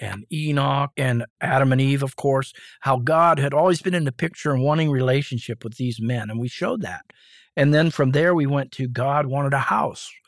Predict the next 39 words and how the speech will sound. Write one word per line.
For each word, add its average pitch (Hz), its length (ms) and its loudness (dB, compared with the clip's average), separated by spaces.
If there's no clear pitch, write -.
where 139 100 0
he 170 120 2
could 139 140 -2
meet 190 300 0
with 120 160 -6
his 110 160 -12
people 117 420 -8
in, 90 220 -12
a 131 100 -6
physical 202 460 -2
house. 104 280 -8
First, 147 300 -4
we 135 100 -2
had 127 140 0
the 117 60 -8
tabernacle, 160 800 -2
and 131 160 0
then 135 140 4
Solomon 147 540 2
built 135 240 0
the 131 80 -14
temple. 135 480 -2
And 139 400 2
now 143 340 4
we're 214 120 4
gonna 185 240 2
get 165 160 2
into 160 300 0
the 120 100 0
new 160 260 4
covenant. 101 460 -2
That's 185 200 0
old 196 240 4
covenant, 110 420 -2
which 139 200 2
was 143 160 -2
more 156 380 2
of 127 120 2
a, 117 240 2